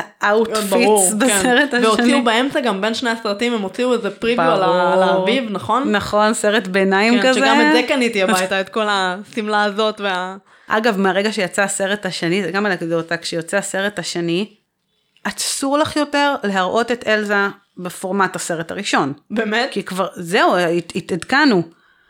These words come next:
Speaker 1: ואז אם את רוצה בובה של אלסה, את, <laughs> זה,
Speaker 2: חדשה.
Speaker 1: זה כבר בובה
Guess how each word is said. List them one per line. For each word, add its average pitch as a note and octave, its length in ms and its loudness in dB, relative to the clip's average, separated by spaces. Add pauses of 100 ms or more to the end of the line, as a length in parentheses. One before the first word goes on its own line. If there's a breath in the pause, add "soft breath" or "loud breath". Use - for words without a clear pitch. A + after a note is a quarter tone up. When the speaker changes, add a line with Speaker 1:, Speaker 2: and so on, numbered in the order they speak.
(340 soft breath)
Speaker 1:
ואז F3+ 180 0
אם G3+ 60 2
את G3 80 -2
רוצה G#3 180 0
בובה G#3 320 0
של G#3+ 180 -2
אלסה, A#3+ 340 2
את, - 160 -8 (100)
<laughs> - 20 -6
זה, - 220 -8 (140)
Speaker 2:
חדשה. F#3+ 300 -2
Speaker 1:
זה A3+ 80 2
כבר G3 180 2
בובה G3 260 0